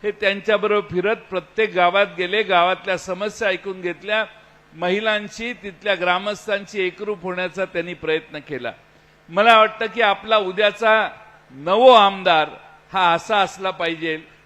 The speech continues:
की जो तुमच्या गावात येईल, तुमचे प्रश्न ऐकेल आणि असे प्रलंबित प्रश्न हे पुन्हा राहणार नाहीत.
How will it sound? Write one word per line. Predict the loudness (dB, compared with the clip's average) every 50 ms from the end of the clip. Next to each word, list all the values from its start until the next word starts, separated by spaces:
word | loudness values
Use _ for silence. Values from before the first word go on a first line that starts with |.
| _ -20
की | -14
जो | -6 0 0 0
तुमच्या | 0 -2 -6 -10 -10 -8 -4 0 0 2 0
गावात | 0 0 2 4 4 4 6 4 4 2 0
येईल, | -2 0 0 0 -2 -6 -10 -16 -20 _ _ _ _ _ -12
तुमचे | -12 -10 -6 -6 -6
प्रश्न | -4 -4 -4 -6 -6 -8 -8 -6 -4
ऐकेल | -4 -4 -4 -4 -4 -2 -2 -2 -4 -6 -14 -20 _ _ _ _ -4
आणि | -2 -2 0 0 -2 -2 -2 -4 -8 -12 -18 _ _ _ _ _ _ -4
असे | -4 -4 -2 2 0 0
प्रलंबित | 0 0 -2 0 2 2 0 2 2 0 0 0 -2
प्रश्न | -2 0 0 0 0 -4 -2 -2 0 -2 -2 -8 -14 -20 _ _ _ _ _ 0
हे | 2 2
पुन्हा | 2 0 -2 -4 0 2 2 4
राहणार | 4 2 2 2 2 2 2 2
नाहीत. | 2 0 0 0 0